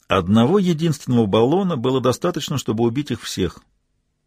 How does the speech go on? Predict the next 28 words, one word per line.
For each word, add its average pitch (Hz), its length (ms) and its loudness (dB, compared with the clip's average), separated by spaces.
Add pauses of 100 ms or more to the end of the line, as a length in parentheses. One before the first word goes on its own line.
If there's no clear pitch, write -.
Старик 107 360 -2
смотрел 117 400 0
теперь 117 340 -2 (140)
на 101 160 0
землю, 131 460 -2
на 98 160 0
баллон. 101 440 -2 (1800)
«Когда 98 320 2
я 143 100 4
нашёл 160 440 4
их, - 280 -4
у 110 60 -2
меня 127 240 2
в 120 60 -2
мыслях 143 360 0
было 131 220 0
только 165 440 -2
одно: 120 280 0
как 151 300 0
бы 135 140 0
спрятать 147 580 0
все - 260 -2
эти 120 160 -4
тела. 113 380 0 (1200)
И 101 80 -2
вы 127 140 2
их 139 100 -4
похоронили. 95 580 -2